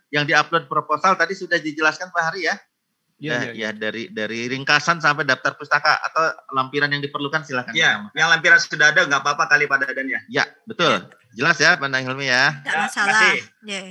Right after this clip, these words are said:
Speaker 1: Betul. Kalau pengabdian berbasis riset lanjutan, apakah pengajuan sekarang atau di waktu yang berbeda? Bagaimana nih, Prof? Yang riset?
Speaker 4: Berbeda juga.
Speaker 1: Iya.
Speaker 4: Iya.
Speaker 1: Waktunya
Speaker 4: Iya,
Speaker 1: berbeda,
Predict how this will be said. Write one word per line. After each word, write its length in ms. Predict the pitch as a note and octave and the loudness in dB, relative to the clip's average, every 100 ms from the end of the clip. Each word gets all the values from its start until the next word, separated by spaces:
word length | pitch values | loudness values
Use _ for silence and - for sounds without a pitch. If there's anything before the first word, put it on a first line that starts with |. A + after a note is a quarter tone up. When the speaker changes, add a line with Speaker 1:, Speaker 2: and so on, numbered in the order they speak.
| F3+ | -2
Speaker 1:
Betul. 180 | D3+ G#2 - _ _ | 0 0 -4 _ _
Kalau 240 | F#3 F#3 | 2 2
pengabdian 560 | F#3+ F3 E3+ D3+ G3+ F3+ | 0 0 2 2 2 2
berbasis 480 | E3+ D#3+ D3+ D#3 | 2 2 0 -4
riset 320 | D#3 D3+ D#3+ D3+ | -8 -4 -4 0
lanjutan, 480 | D#3 C3+ C3+ F3+ | 0 0 -2 -2
apakah 480 | F3+ D#3 D3 E3 D#3+ | -2 -2 -4 -4 -6
pengajuan 400 | D3+ D3+ C#3 D3 | -8 -12 -8 -8
sekarang 320 | C#3 - D#3+ | -8 -6 -4
atau 320 | F#3 D3+ - D#3+ | -4 -6 -8 -6
di 80 | |
waktu 240 | E3 D#3+ E3+ | -6 -4 -6
yang 80 | D#3 | -6
berbeda? 400 | D#3 E3 E3 B2+ | -6 -2 0 0
Bagaimana 320 | C3+ C#3+ D3 C3+ | -2 -6 -6 -8
nih, 80 | |
Prof? 320 | A2+ G#2+ - _ | -8 -10 -10 _
Yang 320 | G#2+ A#2 A2+ B2 | -10 -8 -8 -8
riset? 240 | B2+ B3 | -6 -4
Speaker 4:
Berbeda 160 | - A3+ | -4 -4
juga. 380 | - A3 G#3+ F#3 - - | -6 -10 -8 -8 -12 -14
Speaker 1:
Iya. 140 | F3+ G#3 | -12 -10
Speaker 4:
Iya. 180 | G3 G3 - _ _ - | -10 -10 -16 _ _ -8
Speaker 1:
Waktunya 320 | A#2+ - E3 | -8 -4 -4
Speaker 4:
Iya, 80 | C#3+ | -2
Speaker 1:
berbeda, 380 | C3 B2+ C3 | -2 0 2